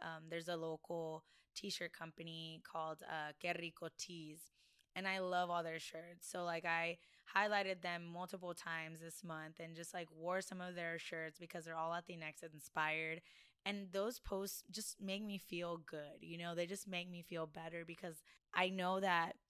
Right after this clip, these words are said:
a lot of the times we see, we look at social media, a lot of us, and we don't realize that it's a highlight reel. You know what I mean? Like, and just seeing those inspiring stories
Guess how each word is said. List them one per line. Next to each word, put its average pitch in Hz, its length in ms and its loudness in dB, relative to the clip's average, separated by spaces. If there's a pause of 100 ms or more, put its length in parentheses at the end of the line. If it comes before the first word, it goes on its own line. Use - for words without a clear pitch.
a 190 80 8
lot 185 160 10
of 190 60 6
the 190 120 6
times 170 400 0
we 170 120 -4
see, 170 640 -4 (500)
we 196 80 6
look 214 180 2
at 220 120 4
social - 260 -2
media, 160 340 -2
a - 20 -2
lot 160 240 4
of 156 140 4
us, 151 400 -4
and 160 360 -2 (300)
we 190 120 4
don't 180 300 2
realize 165 440 4
that 160 120 2
it's 156 160 -6
a 151 100 -2 (180)
highlight 156 400 -2
reel. 60 380 -8 (640)
You 175 140 -4
know 170 100 -4
what 170 80 -4
I 175 80 -2
mean? 175 280 -4
Like, 160 300 -4 (400)
and 180 220 0
just 180 220 2
seeing 190 260 2
those 175 160 6
inspiring 170 640 4
stories 165 760 0